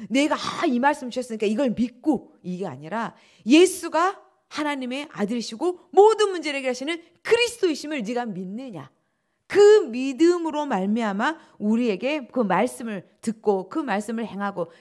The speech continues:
그 말씀을 쫓아가고 나에게 주신 직분을 감당할 때 믿음으로 하지 아니하는 모든 행위가 바로 제자는 거예요. 그래서 저와 여러분 날마다 예수 그리스도 안에 거하시기를 원합니다.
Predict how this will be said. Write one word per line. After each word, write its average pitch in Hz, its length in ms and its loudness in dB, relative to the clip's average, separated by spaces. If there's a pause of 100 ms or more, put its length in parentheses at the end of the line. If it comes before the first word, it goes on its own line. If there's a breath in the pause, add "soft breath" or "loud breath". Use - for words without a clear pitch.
그 - 100 -2
말씀을 190 380 -2
쫓아가고 185 800 -10
나에게 156 240 -8
주신 247 260 -12
직분을 196 360 -16
감당할 131 480 -16
때 - 100 -20 (1700)
믿음으로 311 500 2
하지 254 320 0
아니하는 220 560 0
모든 240 680 -4 (460)
행위가 170 420 -10 (200)
바로 - 160 -20
제자는 147 500 -18
거예요. - 160 -20 (1040)
그래서 202 200 -8
저와 208 200 0
여러분 208 300 -2
날마다 330 520 2
예수 294 400 -2
그리스도 381 400 -2
안에 196 200 -4
거하시기를 202 500 -8
원합니다. 185 760 -8